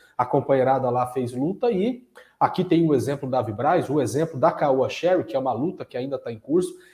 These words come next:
Existem lutas em todo o país dos servidores. De norte a sul do nosso país, a gente tá vendo os servidores fazendo luta, fazendo greve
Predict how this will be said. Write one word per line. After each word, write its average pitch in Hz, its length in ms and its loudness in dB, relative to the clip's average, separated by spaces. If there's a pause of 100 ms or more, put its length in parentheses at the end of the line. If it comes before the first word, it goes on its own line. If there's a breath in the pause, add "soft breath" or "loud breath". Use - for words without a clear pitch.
(120)
Existem 196 480 2
lutas 170 500 0
em 156 80 -4
todo 190 360 2
o 190 60 0
país 151 420 0
dos 202 300 -8
servidores. 139 840 -4 (500)
De 131 160 -2
norte 226 380 6
a 190 80 2
sul - 180 -6
do 185 120 2
nosso 180 260 -2
país, 151 220 0
a 170 60 0
gente 170 200 -4
tá 151 100 0
vendo 151 160 -4
os 147 100 -8
servidores 139 460 -6
fazendo 131 340 -4
luta, 127 300 -4
fazendo 120 380 -6
greve 135 380 2